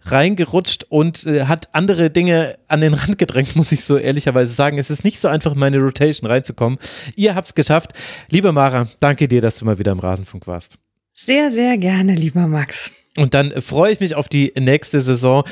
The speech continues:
Speaker 1: und, äh, auf ganz viele Folgen Becker und Pfeiffer. Bis bald mal wieder. Ciao.
Speaker 2: Tschüss.
Speaker 1: Borussia Mönchengladbach ist auf dem zehnten Tabellenplatz gelandet am Ende dieser Saison.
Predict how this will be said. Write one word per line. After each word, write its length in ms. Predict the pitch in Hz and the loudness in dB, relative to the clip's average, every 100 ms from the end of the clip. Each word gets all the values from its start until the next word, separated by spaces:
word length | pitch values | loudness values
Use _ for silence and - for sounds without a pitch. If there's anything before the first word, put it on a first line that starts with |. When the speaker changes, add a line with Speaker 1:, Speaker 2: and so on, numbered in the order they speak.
| - - - | -12 -12 0
Speaker 1:
und, 400 | 143 135 - 113 | 0 0 -4 -4
äh, 180 | 110 104 | -2 0
auf 200 | 117 113 | -2 0
ganz 200 | 127 123 | -2 -2
viele 200 | - 110 | -2 -2
Folgen 340 | - 107 107 104 | 0 0 0 -4
Becker 240 | 107 107 | -6 -6
und 120 | 104 | -6
Pfeiffer. 260 | 107 95 113 | -8 -6 -2
Bis 200 | 240 - | -2 2
bald 240 | 143 143 | 0 0
mal 100 | 135 | 0
wieder. 280 | 123 120 123 - _ | 2 2 0 -6 _
Ciao. 380 | 175 185 170 170 | -2 2 2 0
Speaker 2:
Tschüss. 540 | - 349 311 320 - _ _ _ _ _ _ _ _ _ _ _ _ _ _ _ _ _ _ - | 0 2 2 -2 -8 _ _ _ _ _ _ _ _ _ _ _ _ _ _ _ _ _ _ 0
Speaker 1:
Borussia 280 | 240 262 233 | 2 4 2
Mönchengladbach 720 | 226 214 180 196 - 135 - | 2 0 0 0 2 0 0
ist 240 | 208 - | -2 0
auf 140 | 170 - | -4 0
dem 160 | 139 | -2
zehnten 320 | 131 147 147 131 | 2 0 0 -6
Tabellenplatz 680 | 113 110 117 120 117 - | -2 0 0 0 -4 -4
gelandet 460 | 127 123 202 220 - | -2 0 2 0 0
am 180 | 139 135 | -2 0
Ende 300 | 135 139 131 | -2 0 -2
dieser 300 | 139 123 123 | -4 0 0
Saison. 480 | 120 117 139 214 | 0 2 4 2